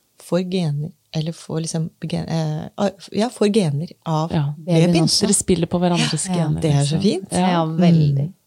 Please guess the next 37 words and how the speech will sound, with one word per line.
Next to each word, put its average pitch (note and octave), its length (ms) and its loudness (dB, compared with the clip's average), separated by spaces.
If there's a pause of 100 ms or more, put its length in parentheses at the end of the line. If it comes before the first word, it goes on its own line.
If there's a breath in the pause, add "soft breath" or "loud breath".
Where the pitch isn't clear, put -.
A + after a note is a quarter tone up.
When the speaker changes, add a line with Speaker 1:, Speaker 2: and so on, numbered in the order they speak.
Speaker 1:
Så A#3 240 2
det, G#3 1120 4
så - 140 -4
de G#3 80 2
ville F#3 160 2
at E3 80 0
jeg D#3 100 -2
skulle - 160 -6
ta C#3+ 80 -2
en C3+ 100 -2
hysteroskopi, B3+ 1080 -2
som G#3 160 2
er C#3+ 180 2
en C#3+ 120 0
undersøkelse D3 520 -2
av D3+ 100 0
livmoren, G#3+ 320 2
som G#3 120 0
jeg F3+ 80 2
mente F3 180 0
at D#3 80 -2
jeg D#3+ 100 0
ikke D#3 100 -4
trengte. F3+ 260 -2
Det F#3 100 0
var E3 80 2
masse E3+ 340 -4
styr - 300 -6
med C#3+ 100 -2
det. E3+ 120 0
Jeg F#3+ 60 2
måtte E3+ 180 0
fly F#3+ 320 -2
over D3+ 180 0
ekstra - 340 -4
for F3 80 -2
å E3+ 40 0